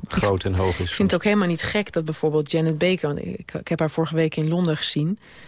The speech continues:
Speaker 2: En dat vond ik heel erg leuk om te horen. Zij is nu achtenzeventig jaar. En ze vertelde haar dat de moderne taal in, van de Bijbel nu...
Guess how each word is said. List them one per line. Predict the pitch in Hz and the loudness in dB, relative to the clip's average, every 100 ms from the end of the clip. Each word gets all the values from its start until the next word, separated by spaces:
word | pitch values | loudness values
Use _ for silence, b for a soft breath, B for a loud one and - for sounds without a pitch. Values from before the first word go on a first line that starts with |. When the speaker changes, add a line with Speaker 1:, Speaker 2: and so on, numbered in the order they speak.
| B | B
Speaker 2:
En | B 160 | B -4
dat | |
vond | - 175 151 | 2 0 2
ik | |
heel | 160 226 214 | 2 4 2
erg | 170 | 0
leuk | 180 165 156 | 0 0 -2
om | 151 | -4
te | 160 | -2
horen. | 170 185 143 143 | 0 2 2 0
Zij | - | -2
is | 185 | -2
nu | 165 | -2
achtenzeventig | - - 175 - 156 156 151 | -4 -2 -2 0 0 0 -4
jaar. | 175 175 135 160 - B B B B | 0 0 0 -4 -10 B B B B
En | 156 | -4
ze | 156 | -2
vertelde | 143 180 165 160 | -2 2 2 4
haar | 147 | 2
dat | 151 | 0
de | - 143 | 0 0
moderne | 147 151 170 170 160 143 - _ | 2 2 2 2 2 0 -4 _
taal | - 160 156 143 139 - | -4 -2 0 0 -2 -8
in, | - 156 | -6 -4
van | - 156 | -2 0
de | 151 | 2
Bijbel | 151 175 156 151 | 2 2 2 2
nu... | 170 196 151 | 4 2 -2